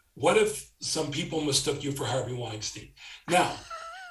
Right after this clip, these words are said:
no one in reality has ever mistook me for Harvey Weinstein.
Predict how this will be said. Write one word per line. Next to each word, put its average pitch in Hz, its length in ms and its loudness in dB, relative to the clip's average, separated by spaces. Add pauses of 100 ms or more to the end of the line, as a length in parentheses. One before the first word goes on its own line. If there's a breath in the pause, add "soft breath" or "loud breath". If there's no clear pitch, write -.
no 202 220 8
one 247 320 6
in 156 260 0
reality 143 540 4
has 127 140 2
ever 131 180 0
mistook - 480 -2
me - 180 -10
for 110 140 -8
Harvey 110 340 -6
Weinstein. 110 720 -8